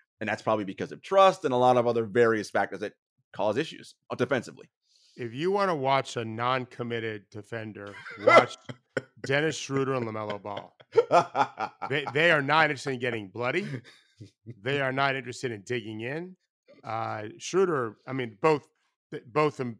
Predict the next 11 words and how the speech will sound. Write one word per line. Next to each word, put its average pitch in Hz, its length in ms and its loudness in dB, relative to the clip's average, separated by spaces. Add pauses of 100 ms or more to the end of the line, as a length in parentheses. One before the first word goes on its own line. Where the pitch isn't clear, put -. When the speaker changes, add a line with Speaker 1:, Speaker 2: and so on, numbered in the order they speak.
Speaker 2:
drive 123 200 0
me 117 80 -2
crazy 104 400 -8
with 104 320 -12
how 110 360 -2 (360)
uninvested 143 600 0
they 117 120 -2
are 113 160 0
on 104 100 -8
that 110 180 -4
end. 95 320 -8